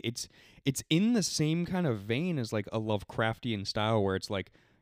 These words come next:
you really have to kinda, like, l-, sit there and look at it and, like, try to comprehend everything that's going on. But it's also, in a way, very beautiful 'cause, like, you end up kind of noticing how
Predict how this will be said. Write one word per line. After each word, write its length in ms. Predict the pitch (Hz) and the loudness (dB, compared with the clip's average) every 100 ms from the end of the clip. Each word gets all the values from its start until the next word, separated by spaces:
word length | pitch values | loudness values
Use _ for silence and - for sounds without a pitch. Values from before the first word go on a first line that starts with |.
| - | -2
you 140 | 113 | 0
really 420 | 110 120 135 139 | 2 2 2 2
have 320 | 123 135 123 - | 0 -2 -2 -2
to 80 | 123 | -8
kinda, 260 | 127 110 | -6 -6
like, 180 | 92 - | -6 -8
l-, 280 | 92 92 95 - | -12 -14 -14 -12
sit 340 | - - - | -6 -6 -2
there 180 | 131 113 | 0 0
and 220 | 92 87 | -2 -4
look 180 | 98 104 | -4 -2
at 200 | 117 123 | -2 -2
it 120 | 135 | -2
and, 120 | - 90 | -4 -10
like, 160 | 87 | -10
try 200 | - 110 | -6 -4
to 80 | 107 | -4
comprehend 640 | - 120 110 98 104 104 - | -6 -8 -4 -4 -4 -6 -6
everything 340 | 92 101 - 104 | -6 -6 -6 -8
that's 180 | - | -6
going 260 | - 90 87 | -4 -2 -2
on. 300 | 90 120 156 _ _ _ _ _ - _ - - - | -2 -2 -4 _ _ _ _ _ -20 _ -20 -20 -2
But 80 | 135 | 0
it's 160 | 143 - | 2 4
also, 340 | 147 185 202 | 4 6 4
in 80 | 175 | 4
a 60 | 123 | 4
way, 220 | 117 107 | 4 2
very 340 | 90 107 113 | 0 -4 -4
beautiful 420 | 95 110 131 - 98 | -4 -2 -2 -2 -4
'cause, 220 | 101 98 | -4 -4
like, 220 | 98 - - _ _ | -4 -6 -20 _ _
you 380 | 110 120 117 117 - | 0 4 4 4 2
end 240 | 120 139 139 | -2 2 0
up 220 | 113 - _ - | 0 -6 _ -12
kind 220 | - 131 | -4 -4
of 140 | 101 | -2
noticing 580 | 104 104 120 123 - 110 | -2 0 2 2 0 -2
how 220 | 110 101 | -2 -2